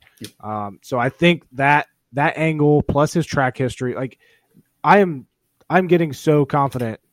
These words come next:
Speaker 2: that Kyle Larson's gonna win this race on Sunday. Like, I, and I, I, like I said, I don't, I don't like being on that. We've talked about all year that Kyle Larson isn't the same Kyle Larson. Just talked about, uh, Kyle Larson being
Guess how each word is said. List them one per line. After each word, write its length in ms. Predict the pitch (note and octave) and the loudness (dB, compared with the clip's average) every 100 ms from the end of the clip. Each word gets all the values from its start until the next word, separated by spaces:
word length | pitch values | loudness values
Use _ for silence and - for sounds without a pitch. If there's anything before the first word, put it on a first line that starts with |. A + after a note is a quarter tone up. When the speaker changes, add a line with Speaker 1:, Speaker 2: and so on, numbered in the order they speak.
| _ - | _ -10
Speaker 2:
that 180 | B2+ A#2+ | -8 -2
Kyle 220 | C#3 B2+ | 2 2
Larson's 340 | B2 A#2+ A#2 | 0 -2 -6
gonna 160 | A#2 A2+ | -6 -6
win 140 | A2+ | -6
this 180 | A2 G#2 | -8 -8
race 480 | A2 A#2 G#2 - - _ _ _ _ | -4 -4 -4 -8 -20 _ _ _ _
on 160 | A2 A2 | -14 -10
Sunday. 280 | B2+ A2+ G#2+ | -6 -6 -6
Like, 140 | G#2 | -4
I, 140 | B2+ - | -4 -2
and 100 | E3 | 0
I, 180 | D#3 D3 - _ | 0 0 -6 _
I, 220 | D3+ D#3+ - _ | -2 -2 -4 _
like 140 | D3+ D#3+ | -8 -6
I 40 | |
said, 200 | D3+ D3 | -2 -2
I 60 | C#3 | -2
don't, 300 | D#3 D#3 D3+ _ _ _ _ _ | -2 -2 -4 _ _ _ _ _
I 80 | D3 | -2
don't 180 | F#3 D3+ | -2 2
like 240 | E3 - | 0 0
being 220 | C#3 C#3 | 0 0
on 140 | A2+ G2+ | -2 -8
that. 180 | F#2+ - _ _ _ _ _ C3 | -12 -14 _ _ _ _ _ -8
We've 120 | C3 | 2
talked 200 | F3 F3+ | 2 4
about 180 | F3 D3+ | 4 6
all 140 | D3+ | 6
year 220 | C#3+ D3+ | 4 2
that 180 | B2 - | 0 -4
Kyle 220 | B2+ B2+ | -2 0
Larson 540 | B2+ C3 - A2+ G#2 - _ - | 0 -2 -4 -10 -10 -18 _ -6
isn't 280 | C3+ C3+ | -4 -4
the 60 | B2+ | -8
same 240 | - B2 | -6 -6
Kyle 220 | A#2 A#2 A2+ | -4 -2 -2
Larson. 400 | B2+ - B2 - _ _ _ _ _ _ | -2 -4 -8 -10 _ _ _ _ _ _
Just 200 | C#3 C3+ | -8 0
talked 220 | C#3 C3+ | 0 0
about, 460 | B2+ B2 B2 A#2+ - - | 0 2 2 0 -4 -8
uh, 440 | A#2+ A#2 G#2+ G2+ - A#2 | -4 -4 -4 -6 -12 _
Kyle 220 | C#3 C3 | 2 2
Larson 360 | B2+ B2 C3+ A#2 | 2 -2 -6 -6
being 380 | B2+ A#2+ A2 | -4 -4 -8